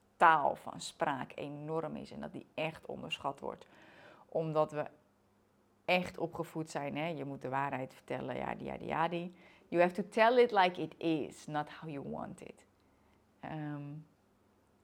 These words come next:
en dan denk ik wel, ja. Stel je voor dat ik dat zou doen. Welke realiteit kan zich dan voordoen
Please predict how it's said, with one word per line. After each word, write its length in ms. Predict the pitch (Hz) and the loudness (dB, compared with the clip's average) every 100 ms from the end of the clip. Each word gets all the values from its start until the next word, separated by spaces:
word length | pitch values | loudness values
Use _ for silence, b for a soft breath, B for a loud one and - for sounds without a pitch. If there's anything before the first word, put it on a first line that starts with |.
| _ _ _ _ _ _ _ _ _ _ _ _ _ _ _ _ _ | _ _ _ _ _ _ _ _ _ _ _ _ _ _ _ _ _
en 100 | 208 | -12
dan 140 | 220 | -8
denk 240 | 220 240 240 | -8 -8 -10
ik 100 | 240 | -12
wel, 220 | - - | -12 -12
ja. 320 | - 220 233 - - - _ _ _ _ _ _ _ _ _ _ | -10 -8 -10 -12 -20 -20 _ _ _ _ _ _ _ _ _ _
Stel 340 | - - 370 | -12 0 2
je 100 | 247 | 4
voor 240 | 196 247 269 | 6 8 8
dat 120 | 156 | 6
ik 140 | 143 | 4
dat 180 | 143 262 | 2 0
zou 180 | - 339 | 2 0
doen. 220 | 190 - - _ _ _ _ _ b b | 0 -4 -12 _ _ _ _ _ b b
Welke 340 | - 208 - 320 | 6 8 8 8
realiteit 800 | 262 302 302 277 285 285 320 - | 8 8 6 2 4 4 4 2
kan 220 | 254 254 | 2 2
zich 180 | 247 208 | 0 -4
dan 460 | 175 202 220 359 349 | 4 8 8 8 0
voordoen 640 | - 226 277 277 285 | 2 6 6 6 0